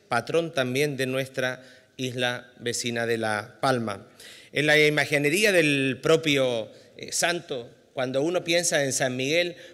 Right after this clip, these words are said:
puede recurrir quizás a ese poder de la espada o del dragón, pero hoy, mientras estaba en misa, solo reflexionaba sobre algo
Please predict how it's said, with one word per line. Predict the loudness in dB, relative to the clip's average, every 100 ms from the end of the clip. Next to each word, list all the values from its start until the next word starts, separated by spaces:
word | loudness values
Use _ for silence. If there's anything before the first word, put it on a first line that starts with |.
| -2
puede | 2 2
recurrir | 2 0 0 0 -2
quizás | -4 0 0 0 0
a | 0
ese | 2 4 4 4
poder | 4 4 6 6
de | 4 4 4
la | 0
espada | 0 0 4 4 4
o | 2
del | 0 -2
dragón, | -2 0 -2 -6 -16 -20 -10
pero | 0 4
hoy, | 4 4
mientras | 2 2 0 -2
estaba | 0 2 2 2
en | 2
misa, | 0 -2 -2 -4 -6
solo | 0 2 4
reflexionaba | 2 -2 -4 -2 0 -2
sobre | 0 2 0 2
algo | 0 0 -2